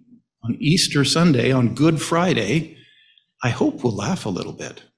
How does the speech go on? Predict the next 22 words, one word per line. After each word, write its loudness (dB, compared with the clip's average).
Do 2
you 8
know, 0
there 0
are 0
some 2
things 2
in 4
this 0
book, -4
God 0
has 0
a -6
tremendous 2
sense -2
of -8
humor. -4
Can -4
I 2
say 0
that -2
gently? -2